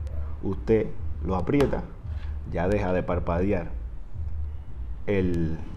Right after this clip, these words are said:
la lucecita y ya el control debe estar programado. Usted prueba a ver si sube, baja, eh, hace las funciones de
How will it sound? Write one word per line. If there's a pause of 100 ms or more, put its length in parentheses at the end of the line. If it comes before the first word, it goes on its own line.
(280)
la
lucecita (1120)
y
ya
el
control (140)
debe
estar
programado.
Usted
prueba (320)
a
ver
si
sube, (520)
baja, (760)
eh, (280)
hace
las
funciones (540)
de